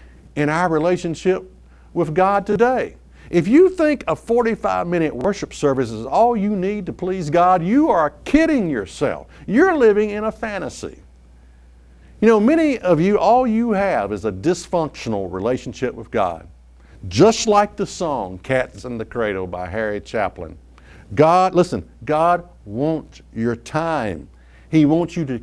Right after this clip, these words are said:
keep His Sabbath day. Ezekiel twenty and verse nineteen says this. Ezekiel twenty and verse nineteen.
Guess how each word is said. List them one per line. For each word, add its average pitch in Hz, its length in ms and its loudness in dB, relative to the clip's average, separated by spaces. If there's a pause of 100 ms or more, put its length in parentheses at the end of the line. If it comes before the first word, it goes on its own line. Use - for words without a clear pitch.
keep 233 560 2 (380)
His 190 580 4 (320)
Sabbath 185 920 -2
day. 78 440 -4 (720)
Ezekiel 170 640 0
twenty 165 340 -2
and 90 140 -6
verse 113 200 -4
nineteen 110 500 -6
says 90 320 -4
this. 90 400 -4 (420)
Ezekiel 123 540 -4
twenty 120 280 -2
and 92 100 -6
verse 90 180 -8
nineteen. 95 460 -10